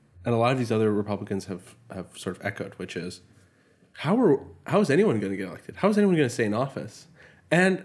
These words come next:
hey, fun fact, they shouldn't be in office. Uh,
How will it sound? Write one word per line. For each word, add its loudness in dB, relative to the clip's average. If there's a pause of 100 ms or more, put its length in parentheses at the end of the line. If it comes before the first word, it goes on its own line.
hey, 4
fun -2
fact, 0 (220)
they 0
shouldn't 0
be -6
in -10
office. -20 (540)
Uh, 2